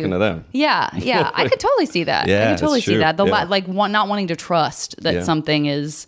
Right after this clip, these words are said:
Speaker 1: is just about you 'cause you're like, "Well, I'm so focused on this. Why aren't you?" or whatever.
Speaker 2: I mean, for years, I was just really, really focused. I would go on dates and, you know, hook up with girls and stuff, but it was just like,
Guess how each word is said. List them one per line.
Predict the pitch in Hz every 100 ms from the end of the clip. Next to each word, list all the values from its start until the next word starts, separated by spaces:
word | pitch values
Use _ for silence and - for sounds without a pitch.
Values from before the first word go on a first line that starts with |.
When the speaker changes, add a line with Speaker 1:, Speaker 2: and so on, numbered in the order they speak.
| - - - _
Speaker 1:
is | - 160
just | - 165 -
about | 151 139
you | 156 160 143
'cause | 139 147 147
you're | 139
like, | 123 120 131
"Well, | 160
I'm |
so | 180 151
focused | 143 139 147 -
on | 131
this. | 160 151 143 - -
Why | 147 135
aren't | -
you?" | 143 139 135 135
or | 120
whatever. | 151 151 - 82 - 95
Speaker 2:
I |
mean, | 101
for | 95 87
years, | 85 87 113 87
I | 78
was |
just | 73 71 -
really, | 73 65 71 78
really | 76 78
focused. | - 78 82 85 -
I |
would | 110 107
go | 113
on | 101
dates | - 73 80 82 - -
and, | - - 80
you |
know, | 76 73
hook | 69 73
up | -
with | -
girls | - 73 76 -
and | -
stuff, | - - -
but | -
it | 67
was | 71
just | - - -
like, | - - - -